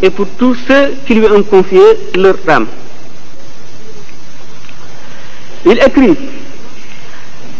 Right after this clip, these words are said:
Le Père éternel m'a arraché de l'ensemble des créatures, afin de leur faire savoir que je suis son serviteur élu.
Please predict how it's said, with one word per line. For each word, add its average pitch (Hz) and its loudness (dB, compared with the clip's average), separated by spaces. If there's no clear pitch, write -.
Le 151 2
Père 277 6
éternel 269 2
m'a 220 4
arraché 233 2
de 208 -2
l'ensemble 233 2
des 214 2
créatures, 208 2
afin 220 4
de 233 4
leur 254 6
faire 262 2
savoir 240 4
que 240 4
je 247 2
suis 240 0
son 233 2
serviteur 233 4
élu. 208 2